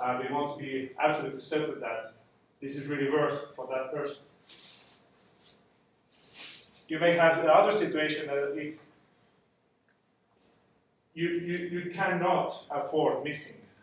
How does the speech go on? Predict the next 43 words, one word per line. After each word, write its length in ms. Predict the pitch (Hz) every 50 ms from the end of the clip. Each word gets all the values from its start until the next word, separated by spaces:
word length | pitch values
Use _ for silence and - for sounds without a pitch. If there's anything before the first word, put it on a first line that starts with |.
| _ _ -
a 60 | -
case. 540 | - - - - - - - - - - -
If 140 | 143 135 -
there 180 | 147 147 143 139
is 180 | 139 139 -
some, 360 | - - 147 143 139 139 139 - - - - - - - - - 123
I 80 | 123
don't 120 | 127 127 123
know, 220 | 123 120 120 120 - -
deadly 320 | 170 160 160 156 147 139 -
virus 380 | 139 - 190 202 202 - - 160
out 200 | - - - -
there, 360 | 143 139 135 135 135 - - - - - _ _ _ -
you 140 | 139 135
have, 280 | 147 156 156 156 - -
we 80 | 139 139
have 180 | 156 165 160 160
to 100 | 151 139
invite 280 | 139 143 139 139 139
everybody 580 | - 156 156 156 147 135 123 120 113 113 113 107 107 - -
for 160 | - 120 117 -
check. 240 | - - - - - - _ _ _ _ _ _ _ _ _ _ _ _ _ _ _ _ _ _ _ _ _ _ _ _ -
We 180 | 151 151 151
cannot 300 | 147 156 175 180 180 180
take 200 | 175 165 156 -
the 80 | 151 139
risk 400 | - 156 156 156 - - - -
that 220 | 143 139 139 135 131
one 240 | 143 143 143 143 139
of 60 | -
those 320 | 131 127 127 120 120 123
escapes. 540 | 123 - - - 147 - - - - - - - _ _ _ _ _ _ _ _ _ _ _ _ _ _ _ _ _ _ _ _ _ _ _ _ _ _ _ _ _ _ _ _ _ _ _ _ _ _
So 220 | - - 156 147 151
in 180 | 151 147 -
real 220 | - 196 220 214 -
life, 340 | 175 160 160 156 160 -
these 220 | 160 156 156 - -
type 240 | 165 160 156 151 156
one 260 | 156 156 156 156 156
and 160 | 151 135 -
type 240 | 151 151 151 151 151
two 140 | 151 151 160
errors 480 | 160 156 143 135 135 135 - - -